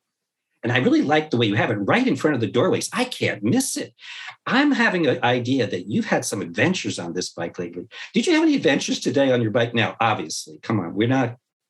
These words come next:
I don't expect people to always respond that way, but could you imagine responding that way? The kid be like, <gasps> "Well, actually, I did. I, I, I crashed my bike. Yeah. Oh, that's why it's a little dented there. Yeah, Dad, can you help me? Or Mom, can you help me fix it?"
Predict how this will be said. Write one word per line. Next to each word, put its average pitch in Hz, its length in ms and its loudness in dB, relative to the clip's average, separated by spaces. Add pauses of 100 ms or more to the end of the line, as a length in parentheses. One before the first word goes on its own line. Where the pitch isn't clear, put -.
(240)
I 120 60 2
don't 131 140 2
expect - 400 -2 (180)
people 135 240 0
to 110 100 0
always 107 240 2
respond 127 300 0
that 117 60 0
way, 95 100 0
but 95 180 -6
could 120 200 -8
you 226 100 4
imagine 131 680 0
responding 113 400 0
that 92 60 -2
way? 92 80 2
The - 80 -2
kid 160 180 -2
be 120 120 0
like, 92 200 -6 (140)
<gasps> - 440 -4
"Well, 220 360 2
actually, 123 580 0
I 101 300 0
did. 233 540 0 (480)
I, - 100 -2
I, 101 340 0
I - 200 -2
crashed 269 360 2
my 123 180 2
bike. 90 300 -4 (140)
Yeah. 202 500 2
Oh, 127 100 2
that's 262 260 2
why 311 80 6
it's 302 120 -2
a 320 40 -2
little 294 160 2
dented 277 420 2
there. 101 420 0
Yeah, 247 400 2
Dad, 117 440 2
can 139 100 0
you 113 120 0
help 127 280 0
me? 233 140 0
Or 101 100 -2
Mom, 92 300 -4
can 147 160 0
you 135 100 2
help 113 260 0
me 143 120 -2
fix - 320 -4
it?" 320 160 -8